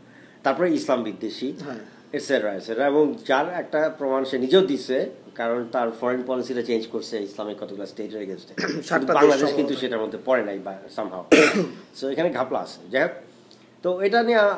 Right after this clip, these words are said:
Speaker 1: আ-, আমি personally, I wasn't very happy যে এইটা তো জরুরি কিছু ছিল না আমার চোখে। তো anyway,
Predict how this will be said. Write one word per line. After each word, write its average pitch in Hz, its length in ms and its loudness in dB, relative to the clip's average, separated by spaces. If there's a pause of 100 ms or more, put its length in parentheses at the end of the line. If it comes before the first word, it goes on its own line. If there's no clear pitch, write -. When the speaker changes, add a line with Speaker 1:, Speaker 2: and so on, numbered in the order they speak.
Speaker 1:
আ-, 151 280 -8
আমি 151 220 0
personally, 180 520 4
I 139 240 6
wasn't 131 160 0
very 117 200 2
happy 107 380 -2
যে 104 100 -10
এইটা 123 360 -2
তো 135 140 -8
জরুরি 127 400 0
কিছু 117 260 -8
ছিল 113 260 -2
না 110 140 -2 (200)
আমার 131 360 -2
চোখে। - 200 -12 (580)
তো 139 60 0
anyway, 143 320 4